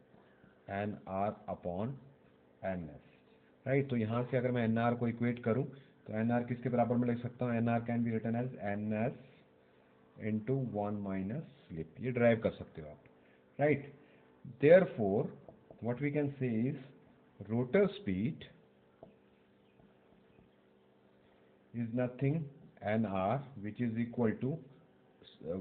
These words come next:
one twenty F by P, this is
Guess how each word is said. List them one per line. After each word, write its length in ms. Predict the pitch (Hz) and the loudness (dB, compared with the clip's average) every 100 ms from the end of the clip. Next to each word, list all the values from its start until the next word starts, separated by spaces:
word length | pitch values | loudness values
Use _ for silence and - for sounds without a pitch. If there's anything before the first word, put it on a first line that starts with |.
| 90 | -2
one 260 | 104 120 123 - - - _ _ - _ | 0 2 0 -6 -16 -20 _ _ -20 _
twenty 600 | 117 113 113 117 - 123 127 - - 113 | 0 4 2 0 -4 -2 0 -4 -10 -2
F 220 | 117 127 - - - - - - _ _ _ _ _ _ _ - 95 | 0 0 -4 -20 -20 -20 -20 -20 _ _ _ _ _ _ _ -18 -2
by 260 | 104 107 107 - 113 | 2 4 2 -2 0
P, 140 | 107 110 170 - - - - - - - - _ _ _ _ - _ _ _ - | 2 2 0 -4 -14 -20 -20 -20 -20 -20 -20 _ _ _ _ -20 _ _ _ -12
this 160 | 92 98 | -10 -6
is 60 | 113 | -4